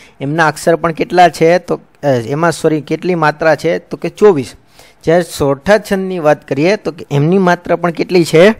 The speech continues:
ચોવીસ છે. ચરણની વાત કરીએ તો ચરણ કેટલા છે? ચાર છે. જ્યારે આપણે દોહરો છંદની વાત કરતા હતા ત્યારે પણ ચરણ કેટલા હતા?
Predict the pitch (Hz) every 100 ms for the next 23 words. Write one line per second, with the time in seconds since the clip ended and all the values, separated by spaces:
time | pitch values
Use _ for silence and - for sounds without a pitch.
0 | - _ _ _ - 170 170 156 - 123
1 | - _ _ _ - 165 175 214 220 190
2 | 160 143 156 151 190 196 151 156 156 175
3 | 175 175 180 170 170 185 - _ - 143
4 | 165 - - _ _ _ - _ - 117
5 | 139 175 - - - 165 165 151 - 135
6 | 131 180 202 - 180 175 160 147 - 127
7 | 127 135 160 165 - 143 156 151 135 135
8 | 156 165 170 170 156 123 - 156